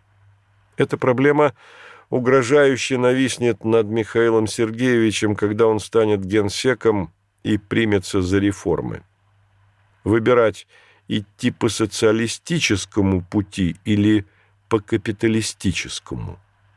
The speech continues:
Он эту дилемму не решил. Не решила это и новая программа К П С С. К тысяча девятьсот восьмидесятому году коммунизм ни в общем, ни в целом не был возведён,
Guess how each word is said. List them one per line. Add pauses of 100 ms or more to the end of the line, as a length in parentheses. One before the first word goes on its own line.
(680)
Он
эту
дилемму
не
решил. (1120)
Не
решила
это
и
новая
программа
К
П
С
С. (580)
К
тысяча
девятьсот
восьмидесятому
году
коммунизм (560)
ни
в
общем,
ни
в
целом (520)
не
был
возведён,